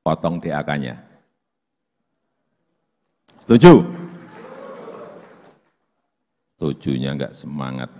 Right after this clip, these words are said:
Kelihatannya pada, udah pada ngeri semuanya. Tapi saya potong betul nanti. D A U-nya, hati-hati, saya tahan.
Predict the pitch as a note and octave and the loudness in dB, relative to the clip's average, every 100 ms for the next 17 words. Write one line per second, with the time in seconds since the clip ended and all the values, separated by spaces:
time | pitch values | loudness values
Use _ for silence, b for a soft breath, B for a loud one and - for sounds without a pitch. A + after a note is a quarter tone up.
0 | - - - - - - - - - - | -20 -20 -20 -20 -20 -20 -20 -20 -20 -20
1 | - - - - D2 D2 C#2+ - D2 D2 | -20 -20 -20 -12 -6 -4 -4 -6 -4 -4
2 | C#2+ C#2+ - C#2 C2 - - - D2+ D#2 | -6 -8 -8 -10 -10 -14 -16 -10 -6 -6
3 | - D2+ D#2 D#2 F2 G#2 F#2+ D#2 C#2+ C#2 | -6 -6 -4 -4 0 2 2 -2 -6 -6
4 | B1+ B1+ - - - - F#2+ A2 C3 - | -8 -12 -20 -20 -20 -4 0 4 2 4
5 | C3+ B2+ C3+ A2+ A#2 G#2 D2 C#2 B1+ - | 4 6 4 2 2 2 2 -6 -12 -20
6 | - _ _ _ _ - C3+ C#3+ D#3 D#3+ | -20 _ _ _ _ 6 6 8 6 6
7 | F3+ G3 D3+ E2+ - - - - E2 F#2+ | 6 8 8 6 -2 -20 -18 -10 -4 2
8 | F#2+ G2+ E2 B1+ - - - _ _ _ | 4 2 -2 -8 -14 -20 -20 _ _ _
9 | _ _ _ _ _ - C#2+ - C#2 C2 | _ _ _ _ _ -8 -8 -6 -8 -10